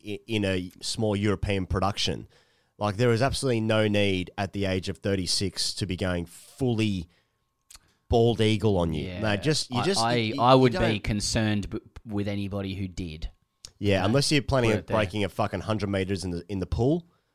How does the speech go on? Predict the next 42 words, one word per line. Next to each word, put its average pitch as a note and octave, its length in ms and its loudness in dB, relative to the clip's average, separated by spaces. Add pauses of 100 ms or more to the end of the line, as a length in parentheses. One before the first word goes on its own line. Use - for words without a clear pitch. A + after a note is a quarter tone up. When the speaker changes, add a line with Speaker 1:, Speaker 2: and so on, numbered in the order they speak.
(220)
Speaker 1:
Uh, F#2 420 0
Speaker 2:
Oh, F#3+ 220 8
Speaker 1:
just A#3 120 10
Speaker 2:
oh, A#3+ 160 6
Speaker 1:
really - 120 6
Speaker 2:
do B3 140 4
you D4+ 60 4
reckon C#4+ 220 2
they E3+ 140 6
Speaker 1:
re- A#2+ 60 4
Speaker 2:
do, C3+ 60 0
do - 200 -2
they A#3+ 160 6
do A#2+ 160 2
that? C#3+ 320 0 (1000)
Speaker 1:
Well, F2+ 300 -6
n-, G2 300 -4
I F#2+ 100 0
mean, F#2+ 420 0 (1000)
I - 60 -4
Speaker 2:
Surely G3+ 180 6
Speaker 1:
mean, A2 100 4
yeah, D#2 40 -4
Speaker 2:
not. A2 100 0
Speaker 1:
I G#2 40 0
mean, G2 80 -2
Speaker 2:
Like, C3 120 2
as E3+ 100 4
Speaker 1:
they're, - 60 4
Speaker 2:
in E3 60 2
Speaker 1:
they're, C#3 80 4
they're C3+ 180 0
shaving D3 240 2
their F#2+ 80 0
legs, F2+ 320 -2
yeah. D#2+ 180 -4 (300)
Yeah, G2 140 -6
yeah. C#2+ 200 -10 (280)
Speaker 2:
Legs, D3 280 2
but B2 140 -2
I C3+ 60 4
mean, F#2+ 300 -2